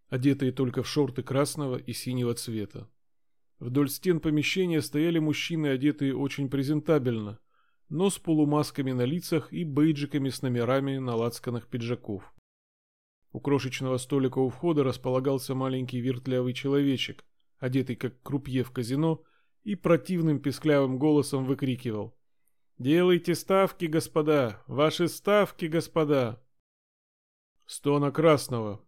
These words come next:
раздалось в ответ. «Двести пятьдесят на синего!»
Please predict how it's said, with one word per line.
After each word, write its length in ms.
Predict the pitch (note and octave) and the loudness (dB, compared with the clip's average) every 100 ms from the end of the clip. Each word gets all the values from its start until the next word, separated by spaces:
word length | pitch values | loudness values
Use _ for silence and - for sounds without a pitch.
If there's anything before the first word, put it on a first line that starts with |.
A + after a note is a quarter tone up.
| _ | _
раздалось 540 | - B2 A#2+ B2 A#2 - | -6 -4 -2 0 -2 -4
в 40 | |
ответ. 400 | A#2+ A#2+ A2+ - _ _ _ _ _ _ _ _ | -6 -4 -6 -8 _ _ _ _ _ _ _ _
«Двести 460 | B2+ C3+ E3+ - D#3 | -2 2 2 2 -2
пятьдесят 600 | E3 D3 D3+ - E3+ D3+ | -2 -2 -2 2 2 4
на 140 | D#3 | -2
синего!» 580 | - F3 C#3+ A#2 G2+ | -2 -2 0 -2 -4